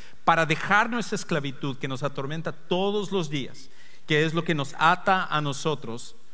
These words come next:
lo que tenemos que hacer es simplemente vender nuestros celulares.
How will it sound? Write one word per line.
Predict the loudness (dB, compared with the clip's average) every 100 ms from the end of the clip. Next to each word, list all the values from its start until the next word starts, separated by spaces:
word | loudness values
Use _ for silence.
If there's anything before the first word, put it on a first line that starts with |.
| -10 -10 -10 -10 -10 -10 -10 -6
lo | -4
que | -2
tenemos | 0 0 0 -2
que | -4
hacer | -4 -6 -6 -8 -10 -10 -10 -10 -10 -10 -6
es | -6 -4 -6 -8
simplemente | -8 -6 -6 -4 -4 -4 -4 -6 -8 -8 -10 -10 -10 -10 -10 -10 -10 -6
vender | -4 -2 -2 -2
nuestros | -4 -6 -8
celulares. | -8 -8 -8 -10 -10 -10